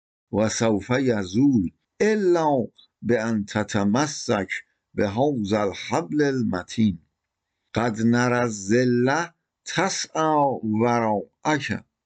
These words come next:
وأنت من الغافلين. دع القصور لأهل القبور والملك لمن أراد، ثم أقبل إلى الملكوت. هذا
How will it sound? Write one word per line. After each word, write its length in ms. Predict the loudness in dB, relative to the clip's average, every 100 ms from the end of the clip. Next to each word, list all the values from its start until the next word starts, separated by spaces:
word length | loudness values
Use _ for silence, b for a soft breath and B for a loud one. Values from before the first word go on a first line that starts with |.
| _ -2
وأنت 460 | 0 2 0 0
من 340 | -2 0 -2 0
الغافلين. 1080 | -2 -2 0 -2 -2 -4 0 2 2 0 -4 _ _ _ _
دع 420 | 0 2 2 0
القصور 1080 | 0 -2 0 0 2 2 2 4 4 2 0
لأهل 560 | 0 0 0 -4 -2 -2
القبور 1080 | -2 -4 -2 -2 2 2 4 6 4 2 -4 _ _ _
والملك 760 | 0 2 2 2 2 0 -2 0
لمن 520 | 2 2 0 -2 -4 -4
أراد، 680 | -4 0 0 0 0 -2 -4 _ _ _ _ -18 -2
ثم 280 | 2 4 2
أقبل 640 | -2 -6 0 0 0 -2 -2
إلى 260 | 0 0
الملكوت. 1120 | -2 -4 -2 0 -2 _ 0 2 2 0 -8 -20 b b b b -4
هذا 760 | 0 0 0 0 0 0 -2